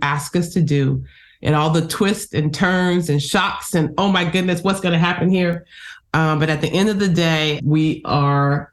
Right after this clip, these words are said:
charged because of who we're reading about and what happens in their lives to recognize their humanity. So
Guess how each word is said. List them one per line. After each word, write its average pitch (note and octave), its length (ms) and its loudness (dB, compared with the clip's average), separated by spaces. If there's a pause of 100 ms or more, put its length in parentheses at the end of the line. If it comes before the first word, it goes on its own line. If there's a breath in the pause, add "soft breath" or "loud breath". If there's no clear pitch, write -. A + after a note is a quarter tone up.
charged D#3+ 840 -2 (360)
because E3 340 0
of E3 140 0
who G3 220 2
we're F#3 120 0
reading E3+ 300 2
about C3+ 300 0
and C#3 80 2
what C3+ 100 0
happens C#3 400 0
in C3+ 80 2
their C3 140 2
lives - 420 -2
to C#3+ 100 0
recognize C3+ 540 -2
their D3 140 -4
humanity. B2+ 600 -4
So C3+ 360 -4